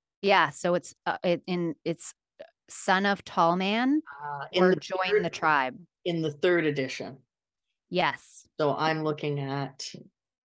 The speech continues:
Speaker 2: the first edition. So it wasn't in the first edition.
Speaker 1: So those of you with the third edition,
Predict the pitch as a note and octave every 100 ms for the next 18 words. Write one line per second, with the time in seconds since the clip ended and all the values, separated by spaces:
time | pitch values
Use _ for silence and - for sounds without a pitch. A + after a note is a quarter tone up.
0 | _ _ _ _ _ _ - C#3+ - D3
1 | - B2+ A#2+ - - B2+ C#3+ C3+ D3+ D3+
2 | D3+ D#3+ D#3 C#3+ D3 C#3 C#3 - A2+ C3
3 | - C#3 _ _ _ - F3+ E3+ F3 F3+
4 | F#3+ F#3 F#3+ F3+ F3 - F3 E3 D3+ D#3+
5 | D#3+ - C3+ D3